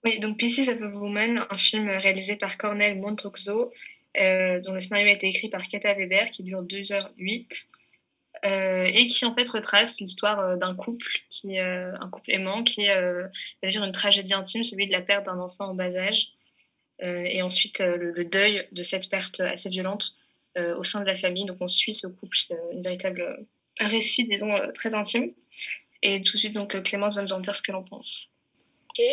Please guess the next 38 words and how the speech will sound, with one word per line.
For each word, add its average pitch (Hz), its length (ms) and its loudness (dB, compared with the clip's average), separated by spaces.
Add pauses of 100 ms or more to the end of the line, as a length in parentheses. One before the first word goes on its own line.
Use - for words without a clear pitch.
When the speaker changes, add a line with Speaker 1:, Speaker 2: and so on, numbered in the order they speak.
Speaker 2:
moi 285 80 6
j'ai 233 140 8
trouvé 262 260 0
que 254 160 -6
le 208 300 0
début 220 240 -6
du 226 120 -6
film 226 480 -4
était 208 380 -4
très - 220 -4
bouleversant, 226 840 -6 (460)
avec 208 320 -2
le 220 100 -2
plan 214 200 -4
séquence 220 460 -4
initial 214 520 -2
qui - 140 -8
est 190 140 -8 (220)
très - 200 -4
lancinant 220 880 -2 (160)
et 214 100 -6
particulièrement 202 760 -4
intéressant, 208 600 -6
qui 220 120 -6
est 208 120 -14
donc 196 160 -6
la 190 80 -4
scène 196 240 -6
de 190 60 -8
l'accouchement, 185 600 -6 (1200)
qui - 140 -6
est - 20 0
une 208 100 -2
scène 220 320 -6
qui 196 400 -14
coupe 208 180 -20
le 208 80 -6
souffle. - 460 -2